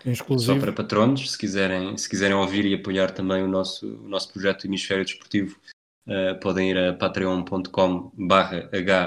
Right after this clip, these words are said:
Speaker 2: desportivo, está lá, está lá tudo explicado. Nós, neste caso, no, o extra deste episódio, vamos falar um pouco só mais sobre Taças de Portugal e como é que, que falta é que estes beira-mares campo-mairenses em finais nos fazem e também outras memórias que temos.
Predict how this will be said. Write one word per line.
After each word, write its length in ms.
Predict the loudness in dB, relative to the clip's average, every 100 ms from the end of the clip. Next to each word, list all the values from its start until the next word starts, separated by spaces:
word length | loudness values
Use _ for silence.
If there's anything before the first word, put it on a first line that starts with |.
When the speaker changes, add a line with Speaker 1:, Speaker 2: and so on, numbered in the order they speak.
| -2
Speaker 2:
desportivo, 640 | -14 -14 -4 0 0 0 -12
está 220 | -12 -4 0
lá, 500 | 2 0 -2 -8 -12
está 160 | -4 2
lá 80 | 2
tudo 180 | 2 -6
explicado. 560 | -6 -2 2 2 0 -10 -20 _ -2
Nós, 320 | 2 2 4
neste 300 | 4 2 -2
caso, 460 | 2 2 2 -2 -2
no, 360 | 0 -2 2
o 180 | 6 8
extra 260 | 6 4 0
deste 220 | 0 0
episódio, 400 | -2 4 4 4
vamos 180 | 0 0
falar 220 | 2 2
um 100 | 2
pouco 220 | -2 -6
só 160 | -4 0
mais 220 | 2 0
sobre 540 | -6 -6 -4 -6 -6
Taças 400 | -2 -2 -2 -6
de 80 | -10
Portugal 380 | -10 0 0 0
e 60 | -2
como 220 | -4 -4
é 60 |
que, 420 | -4 -6 -2 -4 -6 _ -20 _ _ _ -14
que 80 | -10
falta 380 | 0 2 2 0
é 40 |
que 120 | 0 -2
estes 260 | 0 2
beira-mares 420 | 4 6 6 4
campo-mairenses 720 | 2 0 2 2 2 0 -2
em 100 | -4
finais 460 | -2 0 0 0 -4
nos 140 | -10
fazem 580 | 0 4 4 2 -6 -4
e 60 | -4
também 240 | 0 0
outras 260 | 0 -2 -4
memórias 420 | -2 0 0 0
que 140 | -4 2
temos. 360 | 4 4 -4